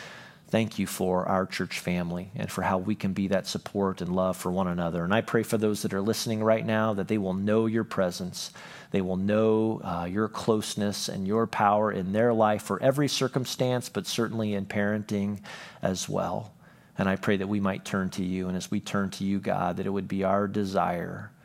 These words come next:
to teach our kids to know and to love Jesus above all else. We need your help, Lord.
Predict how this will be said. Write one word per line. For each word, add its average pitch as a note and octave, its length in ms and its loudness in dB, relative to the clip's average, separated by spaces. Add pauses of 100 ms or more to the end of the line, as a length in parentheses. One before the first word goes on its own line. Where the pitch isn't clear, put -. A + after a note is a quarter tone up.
(280)
to F#2 100 0 (120)
teach A2+ 340 0
our A2 200 6
kids - 500 -8
to G2 120 0
know G2 420 0
and F#2+ 100 -6
to F#2 80 -2
love F#2 280 -2
Jesus F2 540 -6
above E2+ 380 -2
all E2 320 -2
else. - 340 -8
We A#2 480 4
need G#2+ 260 2
your G2+ 140 0
help, - 320 -4
Lord. - 320 -8